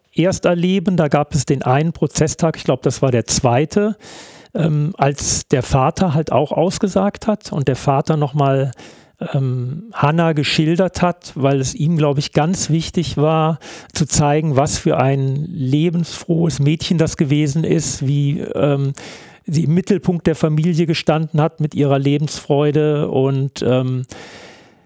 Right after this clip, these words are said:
ja, also es war ihm ganz wichtig, nochmal darzustellen, wie seine Tochter gewesen ist, weil er hat auch sowas sinngemäß gesagt, wie der, der Täter soll hier praktisch nicht im Vordergrund stehen, der soll das nicht beherrschen, die Menschen sollen wissen, wie Hannah gewesen ist, ja.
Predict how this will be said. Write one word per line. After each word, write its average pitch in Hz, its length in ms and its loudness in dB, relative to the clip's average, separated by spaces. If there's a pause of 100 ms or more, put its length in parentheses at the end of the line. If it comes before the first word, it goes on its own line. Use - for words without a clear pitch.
(400)
ja, 113 340 2
also 127 280 -2 (220)
es 139 160 -6
war 147 100 4
ihm 165 140 0
ganz 165 180 0
wichtig, 165 300 -2
nochmal 147 200 2
darzustellen, 143 800 0
wie 156 120 2
seine 151 320 2
Tochter 165 400 0
gewesen 110 480 0
ist, 110 260 -4
weil 139 160 2
er 131 100 4
hat 151 160 0
auch 139 160 2
sowas 139 440 0
sinngemäß 147 580 0
gesagt, 147 480 0
wie 147 80 0
der, 135 300 0 (340)
der 131 140 0
Täter 160 400 2
soll 147 240 2
hier 147 180 2
praktisch 143 420 -2
nicht 135 140 -4
im 135 80 -2
Vordergrund 151 540 0
stehen, 151 160 0
der 135 100 2
soll 139 140 2
das 135 160 0
nicht 139 160 -4
beherrschen, 135 420 2
die 135 60 0
Menschen 139 320 0
sollen 131 260 2
wissen, 143 280 0
wie 120 120 2
Hannah 139 280 2
gewesen 95 440 -2
ist, - 320 -6
ja. 110 240 2